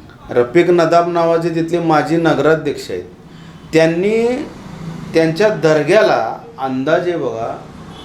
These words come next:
चार कोटी रुपये खर्च केले. चार कोटी.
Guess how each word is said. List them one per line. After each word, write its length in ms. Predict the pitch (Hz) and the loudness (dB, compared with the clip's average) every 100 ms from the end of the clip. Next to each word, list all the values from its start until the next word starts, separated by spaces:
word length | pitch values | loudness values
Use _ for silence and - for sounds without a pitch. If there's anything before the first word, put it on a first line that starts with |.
| - - - | -16 -6 0
चार 280 | 202 247 247 | 2 2 -2
कोटी 560 | - 196 165 - 240 | -6 -6 -6 -4 -6
रुपये 380 | 214 175 208 196 - | -4 -2 0 0 0
खर्च 240 | 123 - | -6 -6
केले. 360 | 123 101 98 - | -8 -8 -10 -4
चार 200 | 123 147 | -2 -2
कोटी. 520 | - 131 123 - 170 | -4 -4 -4 -2 -6